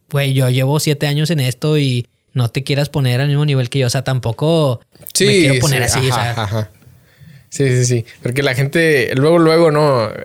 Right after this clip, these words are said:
Speaker 2: Ve, ve algo que estás haciendo y, digo, tanto bueno como malo, pues, se, se acercan a ti.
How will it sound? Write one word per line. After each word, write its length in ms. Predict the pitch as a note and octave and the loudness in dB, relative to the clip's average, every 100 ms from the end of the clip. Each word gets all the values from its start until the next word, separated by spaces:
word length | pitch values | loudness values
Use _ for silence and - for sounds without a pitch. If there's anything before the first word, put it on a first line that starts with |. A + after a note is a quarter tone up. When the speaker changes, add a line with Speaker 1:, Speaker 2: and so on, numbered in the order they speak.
| - | -8
Speaker 2:
Ve, 480 | A#2+ B2 D3 D#3+ C3+ | -2 2 2 2 0
ve 240 | C#3 C#3 C3+ | 2 2 2
algo 280 | C#3 D#3+ D3 | 2 0 0
que 80 | |
estás 240 | B2 C#3+ C#3+ | -2 0 0
haciendo 560 | D3 D#3 E3 F#3 F#3 | 0 0 2 2 2
y, 240 | C3+ A2 - C3 | 2 -2 -4 -2
digo, 180 | C3+ A#2 | 0 0
tanto 260 | A2 A2 | -2 0
bueno 180 | G#2+ B2+ | 0 0
como 140 | C3 G2+ | 0 -2
malo, 240 | G2+ C3 | -2 -4
pues, 80 | C#3 | -4
se, 160 | A2 G#2+ | -6 -4
se 140 | - | -4
acercan 440 | G#2 A2+ A2 A#2+ A2 | -2 -2 -2 -4 -4
a 60 | |
ti. 260 | G2 G2+ | -4 -6